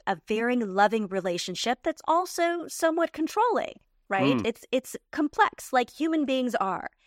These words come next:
Speaker 1: And, um, you know, Catherine and Elizabeth are very close, and they, they do love each other. And, you know, Catherine, sh-, she loved her daughter, and she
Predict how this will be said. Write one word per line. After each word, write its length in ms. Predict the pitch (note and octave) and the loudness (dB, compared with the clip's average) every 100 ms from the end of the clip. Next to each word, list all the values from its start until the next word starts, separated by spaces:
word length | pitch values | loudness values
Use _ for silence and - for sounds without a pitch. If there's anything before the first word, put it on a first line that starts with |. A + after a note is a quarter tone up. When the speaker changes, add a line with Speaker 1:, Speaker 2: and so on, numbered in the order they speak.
| _ _ _ - | _ _ _ -2
Speaker 1:
And, 420 | C4 C4 B3+ B3+ - | 2 2 2 -2 0
um, 360 | A#3+ A#3 A3+ A3 - | 2 4 2 -4 -6
you 80 | B3+ | -4
know, 100 | G3 | -4
Catherine 440 | - C#4 D#4+ E4 | -4 0 2 2
and 140 | D4 A#3+ | -4 -4
Elizabeth 500 | A3 G#3 F#3+ F3+ - _ _ _ _ - | -2 -6 -4 -6 -6 _ _ _ _ -4
are 360 | A3+ A#3 F#3+ F3 _ | 2 4 2 -2 _
very 320 | B3 A#3+ A#3+ A#3+ | 0 2 2 -2
close, 500 | - F#3+ D3+ D3+ - G#3 | -2 -2 -2 -6 -10 -4
and 380 | G#3+ G#3 G#3 - _ | -2 -2 -4 -8 _
they, 460 | A3 A3 G#3+ G#3 G#3 _ _ _ - | -4 -2 -2 -4 -6 _ _ _ -6
they 160 | A#3+ A3 - | -6 -6 -2
do 360 | C4+ D4 C#4+ | 0 2 0
love 280 | A#3+ G3+ F#3 | 2 0 0
each 200 | F3+ - | -4 -4
other. 300 | E3 E3+ D#3+ - | -4 -2 -2 -4
And, 320 | G#3 G3+ - _ _ _ _ _ | -4 -4 -6 _ _ _ _ _
you 120 | A3+ | -6
know, 100 | A3 | -6
Catherine, 720 | - - D4 D4 B3 G#3 F3 - | -6 0 0 2 -2 0 -2 -4
sh-, 120 | - - - | -12 -12 -8
she 240 | - G3 | -6 -6
loved 500 | G3 A3 C4 C#4+ A#3+ | -6 -2 2 2 2
her 120 | C4+ | -4
daughter, 400 | B3+ A#3 A3+ G#3+ - | 0 0 2 0 -4
and 120 | F3+ | -6
she 160 | F#3+ | -8